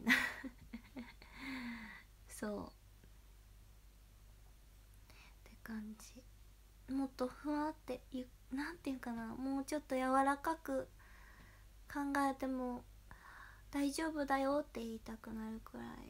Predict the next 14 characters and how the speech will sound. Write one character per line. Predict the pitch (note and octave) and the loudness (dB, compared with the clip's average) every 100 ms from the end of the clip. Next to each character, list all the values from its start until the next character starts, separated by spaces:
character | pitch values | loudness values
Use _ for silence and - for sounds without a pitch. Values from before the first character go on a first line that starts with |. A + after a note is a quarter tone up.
| - A#3+ | -12 -10
も | A#3+ B3 | -8 -8
う | - - - - - | -12 -18 -18 -16 -8
真 | D3+ - - | -6 -6 -6
面 | D3+ - - - - - - - - - - - - - - - - - - - - - | -8 -10 -14 -18 -18 -18 -18 -18 -18 -14 -14 -14 -18 -20 -20 -20 -20 -20 -20 -20 -20 -10
目。 | A#3 | -10
い | |
い | A3+ - | -10 -8
子 | B3+ | -6
や | A#3 A3 | -4 -4
な | A3+ A#3 A#3+ A#3 | -2 -2 -2 -4
っ | - | -12
て | |
思 | |
う。 | - | -14